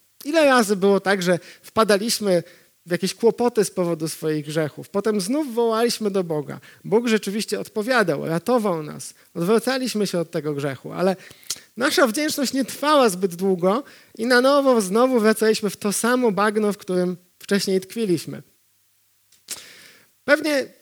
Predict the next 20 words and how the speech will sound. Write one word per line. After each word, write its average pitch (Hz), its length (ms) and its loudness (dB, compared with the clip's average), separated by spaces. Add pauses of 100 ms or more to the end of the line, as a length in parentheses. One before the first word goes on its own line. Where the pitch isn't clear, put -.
jeśli 220 280 -2
zadajecie 208 400 4
sobie 190 220 0
to 185 100 -2
pytanie 196 400 0
w 170 40 -4
waszych 185 320 -4
sumieniach, 180 500 0
pewnie 190 260 -4
odpowiedź 196 400 -2
by-, 196 220 2
brzmi, 185 340 0
no 208 140 2
w 208 40 -2
moim 226 220 4
przypadku 214 440 -2
było 214 280 6
tak, 143 380 -10
nie 190 120 2
raz, 180 440 0